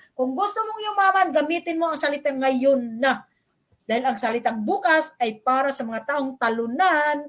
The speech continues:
at mga bigo. Failure na tao. Na tao, excuse me. Okay? So, kung wala kang babaguhin, wala ka, walang mababago sa buhay mo. Alright? Tandaan mo, gustuhin mong magbago.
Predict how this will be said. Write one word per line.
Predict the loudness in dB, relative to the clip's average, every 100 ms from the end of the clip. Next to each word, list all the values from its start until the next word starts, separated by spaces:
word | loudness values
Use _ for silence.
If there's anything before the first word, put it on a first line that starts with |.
| 0
at | 4 8 10 10 10 8 4 -14 _ _ _ _ _ _ -8
mga | -4 -2 0 -2 -4
bigo. | -12 -10 -4 -4 -4 _ _ _ _ _ _
Failure | -2 2 6 6 6 -2 _ _ _ -12
na | -10 -6
tao. | -6 -2 -2 -2 -12
Na | -12 -6
tao, | -2 -2 -4
excuse | -8 -8 -6 -8
me. | -10 -14
Okay? | 0 4 4 4 -10 _ _ _ _ _ _ _ _ -20 _ _ 0
So, | 4 4 2 2
kung | 6
wala | 8 6 2
kang | 0 0 0 6
babaguhin, | 8 8 6 6 8 8 6 -6 _ -2
wala | 4 6 4
ka, | 2 0 2
walang | 4 4 4
mababago | 4 4 2 0
sa | -2
buhay | -2 -4 -6 -8
mo. | -12 -18 _ _
Alright? | -2 4 4 4 0 -20 -6 0
Tandaan | 2 4 4 6 4 4
mo, | 4 4
gustuhin | 4 2 2 0 2 2 0
mong | -2
magbago. | -2 -2 0 0 0 -2